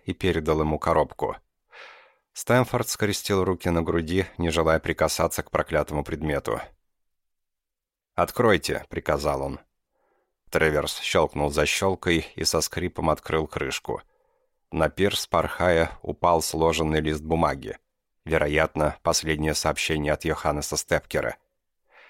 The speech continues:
Стэнфорд наклонился ближе к коробке. Там был ещё только один предмет. Разветвлённый каменный стебель,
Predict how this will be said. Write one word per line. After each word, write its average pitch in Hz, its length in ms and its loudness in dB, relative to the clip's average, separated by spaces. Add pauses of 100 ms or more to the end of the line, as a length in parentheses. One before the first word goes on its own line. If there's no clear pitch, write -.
(460)
Стэнфорд 107 540 0
наклонился 90 580 2
ближе 82 280 0
к - 60 -10
коробке. 78 640 0 (520)
Там 107 240 2
был 90 140 4
ещё 87 280 0
только 85 340 0
один 82 280 2
предмет. 69 540 -8 (320)
Разветвлённый 107 800 2
каменный 101 480 2
стебель, 69 600 0